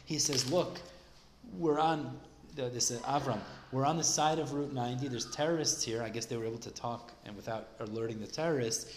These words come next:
"You have to come quickly because this is a very dangerous situation." And he says, "I, there's no cell service there, but I take your word for it." He quickly rushes over.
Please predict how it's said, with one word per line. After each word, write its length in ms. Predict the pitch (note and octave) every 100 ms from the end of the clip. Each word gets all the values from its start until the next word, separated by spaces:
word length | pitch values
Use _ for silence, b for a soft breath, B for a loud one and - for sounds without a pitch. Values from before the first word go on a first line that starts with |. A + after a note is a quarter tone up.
| B
"You 60 | A#2+
have 100 | A#2
to 80 | C#3
come 200 | D3 C3
quickly 340 | F3 F3 C#3
because 360 | A#2+ A#2+ B2 G#2+
this 180 | A2+ G#2+
is 140 | G2+
a 40 |
very 260 | G2+ A2 A2
dangerous 440 | G#2+ A2 G#2 G2+
situation." 680 | - G2+ - G#2 G2 F2+ - F2 - B B B B B G#2+
And 100 | A2+
he 60 |
says, 440 | B2+ C3 A2+ - -
"I, 120 | A#2 -
there's 160 | B2+ C3
no 120 | F3+
cell 280 | - D#3+ E3+
service 380 | D#3 B2 G2+
there, 220 | - G#2+ G2
but 160 | A#2
I 40 | G#2+
take 280 | - C#3
your 80 | B2+
word 240 | B2+ E3+ E3+
for 260 | - A#2+
it." 160 | A2+ - B B
He 200 | - B2 B2+ -
quickly 320 | E3+ - C3
rushes 420 | B2+ A#2 - A2 -
over. 420 | F#3+ F3 D#3 C#3+